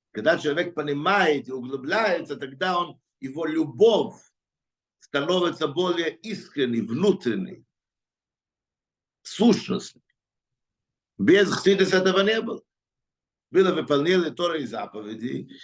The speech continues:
и больше занимались страх и трепет перед Всевыш-, э, перед Всевышним. Есть книги Мусар, которые пугают человека, что будет, если он не соблюдает.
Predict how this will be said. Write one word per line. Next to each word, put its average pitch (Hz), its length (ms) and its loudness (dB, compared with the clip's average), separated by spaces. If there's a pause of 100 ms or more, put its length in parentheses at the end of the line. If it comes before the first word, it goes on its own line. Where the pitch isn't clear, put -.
(180)
и 123 100 4
больше 156 960 2 (1700)
занимались 151 880 0
страх 185 480 -4
и 156 100 -10
трепет 170 680 -8
перед 95 220 -10
Всевыш-, - 560 -14
э, 120 100 0
перед 117 320 2
Всевышним. 95 420 -2 (1700)
Есть 110 260 0
книги 113 340 2
Мусар, 139 960 2
которые 107 360 -16
пугают 147 560 -4
человека, 117 580 -8
что - 200 -12
будет, 131 460 -6
если - 260 -12
он 110 100 -4
не 110 80 -14
соблюдает. 127 600 0